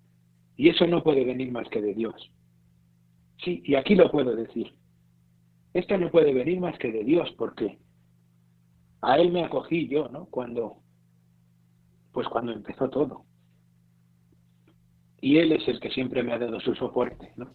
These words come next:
El que, el que todo lo puede, el que siempre nos sostiene. Y andando el tiempo, pues Monse fue mejorando, terapia tras terapia, algunas por la mañana, otras por la tarde.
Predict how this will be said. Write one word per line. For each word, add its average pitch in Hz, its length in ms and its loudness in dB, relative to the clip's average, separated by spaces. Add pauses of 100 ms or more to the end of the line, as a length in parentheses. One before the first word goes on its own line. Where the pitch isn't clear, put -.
(540)
El 113 140 -6
que, 110 300 -6
el 113 160 -2
que 120 100 0
todo 151 260 2
lo 123 160 2
puede, 127 280 2
el 104 100 -6
que 107 120 -4
siempre 127 340 -2
nos 117 180 -10
sostiene. 110 560 -6 (2250)
Y 175 600 2 (240)
andando 196 500 4
el 202 120 2
tiempo, 208 540 0 (1120)
pues 120 180 -2
Monse 120 280 -6
fue 127 160 -2
mejorando, 127 720 -4 (560)
terapia 117 400 0
tras 107 260 -8
terapia, 123 600 -2 (320)
algunas 127 420 -2
por 117 160 -8
la 107 100 -8
mañana, 139 460 -4
otras 127 280 -6
por 110 180 -10
la 104 140 -8
tarde. 143 400 -6